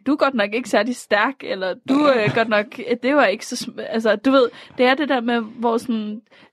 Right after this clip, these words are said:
Det, det er en acceptabel ting, at man siger det, der falder en ind, fordi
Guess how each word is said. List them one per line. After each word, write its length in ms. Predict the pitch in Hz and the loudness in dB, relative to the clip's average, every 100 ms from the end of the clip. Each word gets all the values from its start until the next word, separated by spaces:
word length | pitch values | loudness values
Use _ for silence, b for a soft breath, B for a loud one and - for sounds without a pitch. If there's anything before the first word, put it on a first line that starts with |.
| _ | _
Det, 240 | 240 220 | -2 0
det 180 | 240 240 | 0 2
er 40 | 220 | 2
en 120 | 214 | 0
acceptabel 760 | 220 226 226 214 285 277 277 | -2 -2 -8 -4 0 2 0
ting, 260 | 269 269 226 | 0 0 0
at 60 | 214 | -2
man 180 | 202 | -4
siger 220 | 214 - 247 | -2 0 2
det, 160 | 226 | 2
der 80 | 226 | 0
falder 300 | 220 220 196 | 0 0 2
en 220 | 202 214 | 0 -4
ind, 280 | 226 269 247 | 0 0 0
fordi 600 | - 240 233 262 262 277 | -4 -4 -2 -2 -2 -6